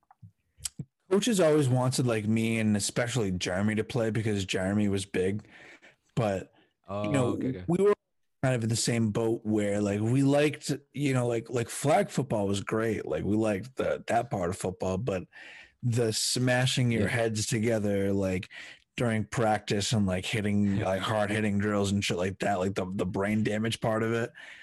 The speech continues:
Speaker 2: Nah.
Speaker 1: like, we were just kinda less into. Like, I never even really, like, like, play, I never played, like, for a team or anything. Like, Jeremy, my brothers tried,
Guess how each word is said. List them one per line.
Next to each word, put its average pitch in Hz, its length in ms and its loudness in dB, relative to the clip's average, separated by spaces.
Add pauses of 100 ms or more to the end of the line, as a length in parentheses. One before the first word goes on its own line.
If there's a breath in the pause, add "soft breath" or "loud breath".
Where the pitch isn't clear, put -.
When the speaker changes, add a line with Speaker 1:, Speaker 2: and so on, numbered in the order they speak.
(180 loud breath)
Speaker 2:
Nah. 104 220 0
Speaker 1:
like, 101 220 0
we 127 180 4
were 117 80 0
just 110 320 -6
kinda 113 160 0
less 104 380 0
into. 113 360 0
Like, 107 240 0 (380 loud breath)
I 185 140 4
never 180 260 2
even 123 260 2
really, 120 300 2
like, 95 240 0 (160)
like, 98 260 -2
play, 107 440 0
I 131 100 0
never 131 240 0
played, 101 480 -2
like, 90 160 -2
for 85 160 -2
a 87 60 -2
team 104 300 0
or 92 80 0
anything. 85 360 -6
Like, 80 300 -4 (360 loud breath)
Jeremy, 151 600 2 (500)
my 131 200 2
brothers 139 400 2
tried, 107 640 -2